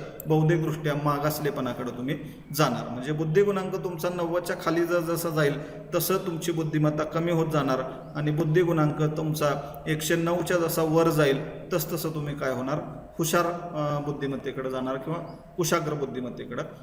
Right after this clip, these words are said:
जाणार. म्हणजे बघा इथं बघा एकशे दहा ते एकशे एकोणीस असेल तर शीघ्र बुद्धिमत्ता म्हणून त्याला गणलं जातं. एकशे वीस ते एकशे एकोणतीस असेल तर कुशाग्र बुद्धिमत्तेचा विद्यार्थी आहे असं म्हटलं जातं.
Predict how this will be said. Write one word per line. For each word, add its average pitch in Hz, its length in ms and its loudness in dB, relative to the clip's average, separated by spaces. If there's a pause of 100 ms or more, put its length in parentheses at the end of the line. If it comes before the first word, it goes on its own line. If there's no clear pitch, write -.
(200)
जाणार. 127 340 -4
म्हणजे 143 180 -8
बघा 147 240 -2
इथं 127 240 -6
बघा 123 140 -4
एकशे 135 320 -4
दहा 151 240 2
ते 156 180 -2
एकशे 156 200 -4
एकोणीस 156 320 -2
असेल 156 360 0
तर 156 120 0
शीघ्र 151 360 -2
बुद्धिमत्ता 135 880 -2 (100)
म्हणून 139 260 -2
त्याला 139 180 0
गणलं 131 280 -2
जातं. 127 280 -2 (340)
एकशे 160 280 2
वीस 165 280 4
ते 170 60 2
एकशे 165 240 -2
एकोणतीस 160 520 0
असेल 156 380 -2
तर 151 100 -2
कुशाग्र 156 460 0
बुद्धिमत्तेचा 147 640 0
विद्यार्थी 131 440 -2
आहे 135 80 0
असं 135 160 -6
म्हटलं 127 240 -6
जातं. 127 280 -4